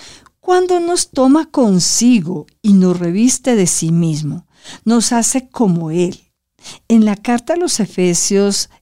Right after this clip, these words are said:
el apóstol Pablo afirma que Cristo ha amado a la iglesia y se ha dado a sí mismo por ella para hacerla santa.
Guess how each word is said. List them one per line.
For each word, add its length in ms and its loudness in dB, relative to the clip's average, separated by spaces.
el 160 2
apóstol 560 -2
Pablo 400 0
afirma 680 0
que 200 0
Cristo 580 0
ha 80 2
amado 380 4
a 40 2
la 80 0
iglesia 800 0
y 100 0
se 200 -2
ha 60 2
dado 260 0
a 80 0
sí 200 -2
mismo 460 -2
por 200 -2
ella 480 0
para 260 -4
hacerla 720 -2
santa. 880 -8